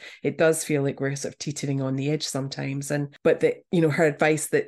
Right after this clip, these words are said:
in that we need to make sure that we're not losing sight of our own needs,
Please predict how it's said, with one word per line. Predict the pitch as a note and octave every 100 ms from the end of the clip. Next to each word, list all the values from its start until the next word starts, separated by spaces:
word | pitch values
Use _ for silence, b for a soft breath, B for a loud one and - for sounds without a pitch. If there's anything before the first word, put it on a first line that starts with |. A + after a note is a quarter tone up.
| -
in | G3 F#3 F3 D3+ C#3 -
that | C#3 C#3+ C#3 _ _ _ _ _
we | F3+ E3
need | D#3+ D#3+
to | E3
make | E3 D3+
sure | - D#3+ C#3+
that | D3
we're | D#3 D#3
not | D#3+ D#3+ -
losing | C#3+ C#3 C#3
sight | C#3+ C#3 C#3
of | C#3+
our | C#3+
own | C#3+ C#3+
needs, | C#3 C#3+ C3+ - -